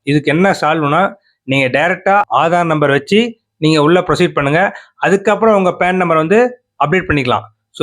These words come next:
இவ்வளவுதான். So இவ்வளவுதாங்க. நேஷனல் பென்ஷன் ஸ்கீம்ல நீங்களே ரிஜிஸ்டர் பண்ணிக்கலாம். இதுக்கப்புறம் இன்னும் அதிக ஸ்டெப்ஸ் ரிஜிஸ்டர் பண்றதுக்கு இருக்குது.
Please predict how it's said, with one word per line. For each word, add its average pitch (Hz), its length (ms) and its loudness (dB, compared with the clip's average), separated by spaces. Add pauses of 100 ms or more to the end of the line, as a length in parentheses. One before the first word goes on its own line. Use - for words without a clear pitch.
இவ்வளவுதான். 156 340 2 (280)
So 170 60 2 (160)
இவ்வளவுதாங்க. 170 400 2 (560)
நேஷனல் 190 580 0
பென்ஷன் 175 360 0
ஸ்கீம்ல 156 380 2 (240)
நீங்களே 190 440 2
ரிஜிஸ்டர் 180 320 0
பண்ணிக்கலாம். 165 400 0 (200)
இதுக்கப்புறம் 202 580 2 (200)
இன்னும் 190 280 4
அதிக 196 260 0
ஸ்டெப்ஸ் 202 340 0
ரிஜிஸ்டர் 190 340 0
பண்றதுக்கு 156 320 0
இருக்குது. 131 240 2